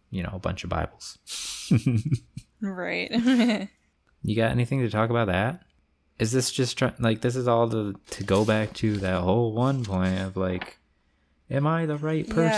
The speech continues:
Speaker 2: Yeah.
Speaker 1: It's like, you don't think you've
Speaker 2: Eh.
Speaker 1: covered that enough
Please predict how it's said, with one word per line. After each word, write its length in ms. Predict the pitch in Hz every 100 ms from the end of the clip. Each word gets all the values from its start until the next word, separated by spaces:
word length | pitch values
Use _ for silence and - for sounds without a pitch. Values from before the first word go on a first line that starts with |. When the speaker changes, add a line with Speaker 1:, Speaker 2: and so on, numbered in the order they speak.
| 196
Speaker 2:
Yeah. 180 | 95 95
Speaker 1:
It's 160 | 92 95
like, 380 | 90 - - - - _ _ _ _ _ _ -
you 160 | 107
don't 160 | 110 113
think 260 | - 113 110
you've 140 | 95
Speaker 2:
Eh. 100 | -
Speaker 1:
covered 300 | 90 123 143
that 220 | 156 160
enough 580 | 165 170 175 - -